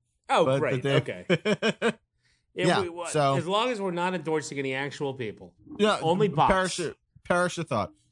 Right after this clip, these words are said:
Speaker 2: So, uh, thanks for listening at Self Help Books.
Speaker 1: Yeah, thanks. And if you haven't,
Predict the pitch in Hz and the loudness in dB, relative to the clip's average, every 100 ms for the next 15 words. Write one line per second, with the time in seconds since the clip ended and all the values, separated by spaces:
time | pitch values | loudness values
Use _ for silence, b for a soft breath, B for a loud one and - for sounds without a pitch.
0 | _ _ - 147 139 135 131 131 123 180 | _ _ -4 0 2 2 2 0 -2 -2
1 | 190 190 175 - 123 107 110 120 - 123 | 0 0 2 0 -2 -2 0 -2 -2 -2
2 | 113 - 110 - 127 202 165 - 202 - | -2 0 -2 0 -2 0 -4 -2 -2 -2
3 | 185 202 208 208 247 220 170 | -4 -2 2 2 2 0 -4